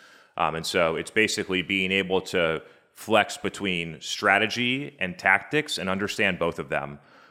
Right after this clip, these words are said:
So you wanna know how you, like, develop specialist skills, you go out and do stuff. You go out and figure out how to set up HubSpot, integrate it with Salesforce, put together automation,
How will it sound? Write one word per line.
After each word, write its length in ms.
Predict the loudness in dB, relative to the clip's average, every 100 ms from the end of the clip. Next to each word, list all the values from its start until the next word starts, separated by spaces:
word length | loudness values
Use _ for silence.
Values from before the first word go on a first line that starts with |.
| _
So 480 | 0 4 6 4 0 -6
you 140 | 0
wanna 200 | 0 0
know 200 | 0 4
how 120 | 4
you, 240 | 4 4 4
like, 300 | 2 2 -2
develop 380 | 2 4 4
specialist 540 | 2 2 2 0 -4 -2
skills, 400 | 2 2 2 -2
you 60 |
go 200 | 0 4
out 200 | 6 4
and 180 | 0 -8 -12 _ _
do 120 | -6 -6
stuff. 520 | -6 -8 -8 -16 -20 _ _ _ _ _
You 120 | -4
go 200 | 2 6
out 240 | 8 6 4
and 120 | -2
figure 340 | 0 0 6
out 200 | 6 6
how 120 | 6 4
to 80 |
set 200 | 4 4
up 120 | 4 4
HubSpot, 560 | 0 2 6 6 4
integrate 380 | 0 0 2 2
it 60 | 0
with 120 | 0
Salesforce, 720 | 0 0 -2 -2 -2 -2 -4
put 160 | -4
together 400 | 0 2 4 6
automation, 840 | 6 4 2 -2 -2 -2 -2 -2